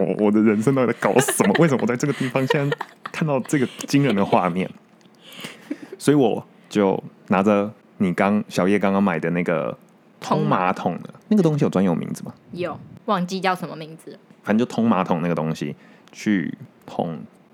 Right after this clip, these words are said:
Speaker 2: 然后我就，我就看到这一幕，小蔡拿着通马桶的，然后在一堆屎水里面这样用力的通。就那一幕，我觉得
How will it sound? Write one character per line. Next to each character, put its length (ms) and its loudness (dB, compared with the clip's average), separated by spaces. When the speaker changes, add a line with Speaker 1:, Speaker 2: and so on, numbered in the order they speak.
Speaker 2:
然 120 2
后 160 4
我 80 2
就， 180 0
我 100 -2
就 120 2
看 220 -2
到 200 2
这 160 2
一 120 -2
幕， 240 -2
小 240 -4
蔡 360 -2
拿 220 -2
着 140 -4
通 160 -4
马 240 -2
桶 160 -8
的， 60 -20
然 120 0
后 60 2
在 160 2
一 80 2
堆 160 0
屎 240 -4
水 240 -2
里 140 -6
面 280 -4
这 80 -4
样 220 -2
用 300 2
力 160 4
的 140 -4
通。 320 -6
就 140 -4
那 160 0
一 60 -4
幕， 160 2
我 60 -4
觉 180 -6
得 180 -8